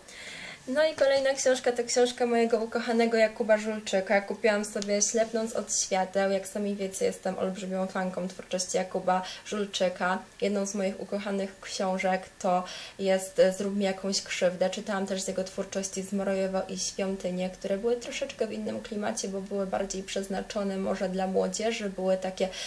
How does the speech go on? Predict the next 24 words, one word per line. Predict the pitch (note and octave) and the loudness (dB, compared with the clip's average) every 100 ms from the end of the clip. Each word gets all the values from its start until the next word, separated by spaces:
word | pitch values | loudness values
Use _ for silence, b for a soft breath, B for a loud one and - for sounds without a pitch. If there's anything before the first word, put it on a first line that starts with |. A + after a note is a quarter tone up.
| B - | B -4
połączone | G3 F#3+ F#3+ G3 F#3 | 0 0 0 -2 -2
z | F#3 | -4
fantastyką, | F#3+ F#3 G#3 A#3 - G#3 G#3+ G#3 B B B - | -4 -2 -2 -2 -6 -2 0 0 B B B 0
no | A#3 - | 2 2
ale | G3+ G3 F#3+ | 2 4 4
i | F#3+ | 2
tak | G3 F#3+ | 0 -2
mi | G3 | 0
się | F#3+ | -2
podobały. | - F#3 F#3 F#3 F3+ F3+ F#3 F#3 | -4 -4 -2 0 4 4 2 0
To | F#3+ | -2
jest | F3+ F3+ F3+ | -2 -2 -4
naprawdę | F3+ F#3 F3+ F3 F#3 F#3 F3+ | -6 -4 -6 -2 0 0 0
bardzo | F#3+ F#3 - | 0 0 -2
dobry | F3+ F3 - | -4 -2 0
autor. | E3+ F3 G#3 G#3+ C4+ | 2 2 4 4 4
No | C#4+ | 0
i | A#3+ | -2
teraz | G3 F#3+ F#3+ | 0 0 0
mam | F#3+ | -2
Ślepnąc | - F#3 F3+ F3 | -2 -4 -4 -4
od | E3+ - | -2 -2
świateł | - G#3 G3 G3 F#3 | 0 0 2 2 2
i | G3 | 0